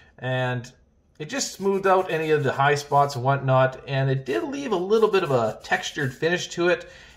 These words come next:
and I'm okay with that because once it's painted, if it shows through, I think that texture is gonna look great. I'm still debating what color to paint these. Do I go with a concrete color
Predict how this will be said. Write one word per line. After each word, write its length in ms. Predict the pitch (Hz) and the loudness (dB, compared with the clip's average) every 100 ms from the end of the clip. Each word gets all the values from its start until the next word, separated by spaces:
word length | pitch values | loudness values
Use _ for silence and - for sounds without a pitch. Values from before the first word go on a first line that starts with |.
| - | -6
and 120 | 110 | -2
I'm 100 | 135 | 0
okay 300 | 135 240 156 | 0 0 4
with 200 | 214 135 | 4 4
that 260 | 131 135 | 4 4
because 320 | 143 127 135 127 | 0 -4 -6 -4
once 180 | 190 | -6
it's 120 | 151 135 | -6 -14
painted, 420 | 147 160 170 131 | -8 -4 -4 -4
if 140 | 120 | -8
it 80 | - | -10
shows 380 | - 160 165 - | -4 -2 -2 -6
through, 340 | 139 151 160 | -6 -2 -2
I 60 | - | -4
think 260 | - 143 | -6 -6
that 340 | 135 131 - - | -2 -2 -4 -12
texture 360 | 143 131 - | -6 -6 -4
is 100 | 123 | -6
gonna 180 | - 110 | -4 -6
look 220 | 101 95 | -6 -10
great. 420 | - 143 170 - - - - _ _ - _ _ | -2 0 0 -2 -18 -20 -20 _ _ -20 _ _
I'm 140 | 151 | -6
still 400 | 170 - - 294 | -4 -8 -2 -2
debating 560 | 320 233 202 196 196 170 | 0 0 2 4 4 0
what 300 | 151 170 - | 0 -2 -10
color 360 | - 165 160 143 | -2 4 6 4
to 120 | 127 | 0
paint 420 | - 139 135 131 | -2 2 2 0
these. 340 | - - - - - - - - _ - | -14 -20 -20 -20 -20 -20 -20 -20 _ -2
Do 100 | 143 | 0
I 100 | 139 | 0
go 160 | 160 | 2
with 160 | 170 139 | 2 0
a 60 | |
concrete 600 | 135 - 226 262 302 285 - | -6 4 4 4 -4 -6 -2
color 540 | 233 254 247 240 233 | 2 4 6 4 0